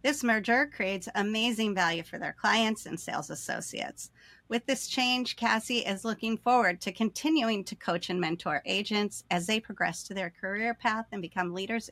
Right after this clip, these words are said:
in the real estate industry. The brokerage is a family business. You'll often find their children, Jacob and Georgia, at the office, helping in all kinds of ways. They are entrepreneurs at heart,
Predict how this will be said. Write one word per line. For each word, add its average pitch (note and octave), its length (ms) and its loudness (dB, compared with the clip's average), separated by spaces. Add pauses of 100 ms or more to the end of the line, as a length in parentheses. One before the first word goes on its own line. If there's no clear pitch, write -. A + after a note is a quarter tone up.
in G3 60 -2
the F#3 80 -2
real F3 160 0
estate - 320 -6
industry. F3 680 -2 (680)
The G#3 80 -10
brokerage A#3 400 4
is A3 140 2
a G#3 80 2
family B3+ 460 4
business. F3+ 680 -4
You'll F3 140 0
often G3+ 340 0
find G3+ 400 2
their G3 300 0
children, G3+ 560 0
Jacob F3+ 420 -2
and B3 220 -4
Georgia, F3 680 0
at G#3+ 180 -2
the A3+ 120 -4
office, - 520 -4
helping G3 300 -2
in G3 220 -4
all F3 180 2
kinds F3+ 380 0
of G3 100 -6
ways. F3+ 540 0 (420)
They G3+ 100 0
are F3+ 200 4
entrepreneurs G#3+ 760 0
at A3 140 0
heart, F3 360 2